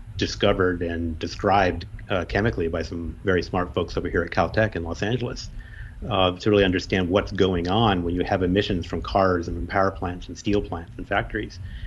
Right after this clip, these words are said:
and why does that hurt human health. Um, that's not been a partisan issue. Most people think that we should have cleaner air.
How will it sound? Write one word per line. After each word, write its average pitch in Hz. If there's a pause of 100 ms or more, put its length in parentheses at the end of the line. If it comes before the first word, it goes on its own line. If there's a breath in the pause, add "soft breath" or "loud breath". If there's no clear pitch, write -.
(140 loud breath)
and 87
why 92
does 95
that 87
hurt -
human 85
health. 113 (520 loud breath)
Um, 92
that's -
not 117
been 139
a -
partisan 101
issue. - (220)
Most 123
people 120
think 98
that 95
we 98
should 98
have 101 (320)
cleaner 113
air. -